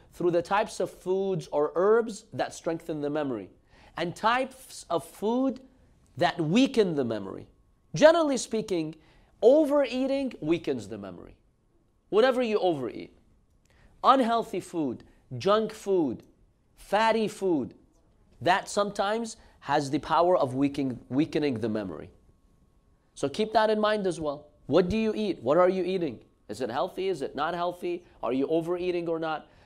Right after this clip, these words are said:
That goes a long way in impacting your memory. That's number three. Number four, constantly reciting the Quran.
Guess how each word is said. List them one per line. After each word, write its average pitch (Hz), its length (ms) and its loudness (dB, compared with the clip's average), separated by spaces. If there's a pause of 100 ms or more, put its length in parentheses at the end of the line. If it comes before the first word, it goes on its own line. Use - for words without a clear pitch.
(160)
That 165 340 0
goes 180 240 2
a 170 60 -2
long 175 360 0
way 220 420 -4 (580)
in 147 120 -4
impacting 175 720 -4
your 123 120 -4
memory. 123 420 -6 (1200)
That's 196 260 -6
number 240 280 -4
three. 139 320 -8 (640)
Number 320 320 0
four, 175 480 -2 (400)
constantly 285 880 -4
reciting 196 640 -2
the 139 160 -6
Quran. 117 520 -6